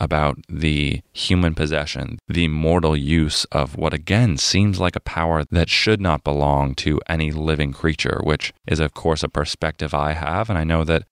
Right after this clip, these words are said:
other people might not. And I do recognize a certain military and stability benefit, as we've said multiple times, but I hope at least for the audience, as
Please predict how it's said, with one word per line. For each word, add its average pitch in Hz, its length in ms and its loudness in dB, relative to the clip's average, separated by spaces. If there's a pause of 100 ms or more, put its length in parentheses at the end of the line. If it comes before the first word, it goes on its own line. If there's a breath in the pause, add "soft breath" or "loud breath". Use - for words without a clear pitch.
other 85 220 -4
people 87 260 -4
might 92 300 0
not. 98 400 -2
And 82 80 -2
I 80 80 -2
do 98 260 0
recognize 76 840 -2 (180)
a 80 80 0
certain 73 500 0
military 71 720 0
and 71 320 -6 (100)
stability 80 640 0
benefit, 80 640 -4
as 69 220 -6
we've 71 300 0 (100)
said 76 240 -2
multiple 73 400 -2
times, 85 560 -2
but 73 240 0 (100)
I 82 100 -2
hope 90 180 0
at 76 80 0
least 87 240 0
for 78 120 0
the 78 120 2
audience, 82 520 0
as 71 280 0